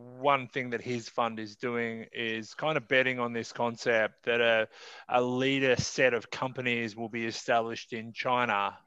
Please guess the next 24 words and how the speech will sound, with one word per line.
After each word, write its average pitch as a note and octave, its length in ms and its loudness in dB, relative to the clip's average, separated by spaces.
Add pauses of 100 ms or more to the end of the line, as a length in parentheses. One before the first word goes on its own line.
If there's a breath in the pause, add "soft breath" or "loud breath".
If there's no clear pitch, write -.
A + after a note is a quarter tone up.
(180)
versus, A2+ 920 0 (160)
um, G#2+ 520 -2 (120)
what A#2 180 -4
is A2 140 -6
established G#2+ 640 -2
in G#2+ 100 -10
the G#2 100 -8
U G#2 220 -6
S. G2 280 -4
So A#2 520 2 (300 soft breath)
obviously A#2 640 -2 (560 loud breath)
with C#3 140 2
Ant D3 260 4
Financial C#3+ 800 2
coming C3 280 0
out B2 420 6
and A#2+ 100 -2
Alibaba, A#2+ 920 4
there A#2+ 140 -2
seems B2+ 340 -4
to A#2 100 -10
be A#2+ 180 2
a A2+ 80 2
real, A#2 480 0